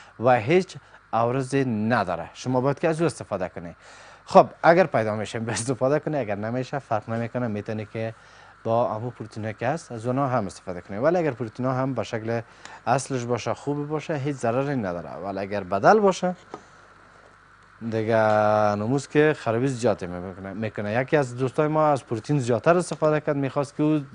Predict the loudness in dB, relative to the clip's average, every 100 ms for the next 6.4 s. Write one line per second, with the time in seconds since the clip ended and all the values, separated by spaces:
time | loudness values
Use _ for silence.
0 | -2 -2 -2 -4 -2 0 2 0 -2 _
1 | -20 _ -20 -20 _ _ _ -20 -20 _
2 | -20 -20 -20 _ _ _ -20 -20 -20 -20
3 | -20 -20 -20 -20 -20 -20 -20 -6 0 4
4 | 4 4 2 2 4 2 2 0 2 0
5 | 0 -6 -20 -10 -4 2 6 6 6 -2
6 | 0 4 4